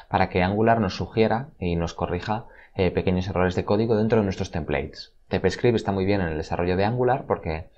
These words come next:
nos permite evaluar si cumplimos los tipos, si cumplimos las restricciones y, y tener autocompletado.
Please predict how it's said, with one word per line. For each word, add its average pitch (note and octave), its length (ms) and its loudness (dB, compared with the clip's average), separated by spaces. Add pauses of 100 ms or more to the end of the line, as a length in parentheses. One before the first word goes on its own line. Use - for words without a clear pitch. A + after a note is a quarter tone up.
(260)
nos F#2+ 180 -2
permite F2+ 600 0
evaluar G#2 560 4 (220)
si - 200 -6
cumplimos F2 420 -2
los F2+ 140 -4
tipos, - 260 -2
si G#2 60 -6
cumplimos F2+ 300 -2
las F2 120 4
restricciones B2 680 -4
y, E2+ 60 -2
y D#2 560 -6 (100)
tener D#2+ 160 0
autocompletado. D#2+ 760 -2